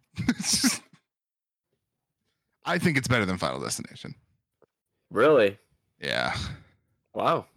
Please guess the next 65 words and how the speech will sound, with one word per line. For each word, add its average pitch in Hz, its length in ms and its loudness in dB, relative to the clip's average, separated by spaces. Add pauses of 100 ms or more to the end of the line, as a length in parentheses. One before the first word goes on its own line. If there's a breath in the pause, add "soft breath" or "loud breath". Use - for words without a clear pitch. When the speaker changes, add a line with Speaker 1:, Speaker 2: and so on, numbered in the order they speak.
Speaker 2:
Okay. 160 280 0 (420)
Speaker 1:
Yeah, 73 360 -2
I 95 60 0
Speaker 2:
I'll 104 80 0
Speaker 1:
do. 78 180 0
Speaker 2:
agree 113 120 0
with 110 140 -4
you 110 60 -4
there. 107 200 0 (300)
I 101 80 0
don't 107 120 4
think 104 120 2
it's 98 100 -4
better 95 180 0
than 85 140 -10
Deadstream, - 500 -10
but 87 220 -10 (1300 loud breath)
that 101 120 0
movie's 95 240 0
Speaker 1:
One 175 140 2
Speaker 2:
too 180 100 4
Speaker 1:
day, 156 180 4
Speaker 2:
fun. - 40 0
Speaker 1:
Deadstream, 151 560 4
your 131 100 6
reign 160 240 4
will 139 80 4
come 190 220 2
to 165 140 2
an 196 100 -2
end. - 500 0
<laughs> - 240 -12
Speaker 2:
I 117 140 4
don't 175 200 4
think 165 140 4
so, 175 240 4
dude. 156 360 4
That 160 180 6
movie 160 460 2 (240)
shocked - 420 0
the 110 100 2
hell 113 240 6
out 104 160 6
of 104 80 2
me. 101 100 2
I 98 140 6
Speaker 1:
Hey. 90 40 2
Speaker 2:
love 107 380 -2
that 135 140 2 (120)
fucking - 220 -4
Speaker 1:
Hey, 101 60 2
pretty 117 220 2
Speaker 2:
movie. 120 60 2
Speaker 1:
soon 113 360 4
we're 104 120 4
gonna 101 160 4
have 101 180 2
to 92 80 4
rank 95 240 4
Spree, 95 400 2
you 87 80 2
know 92 100 4
what 98 80 2
I'm 95 60 2
saying? 104 300 2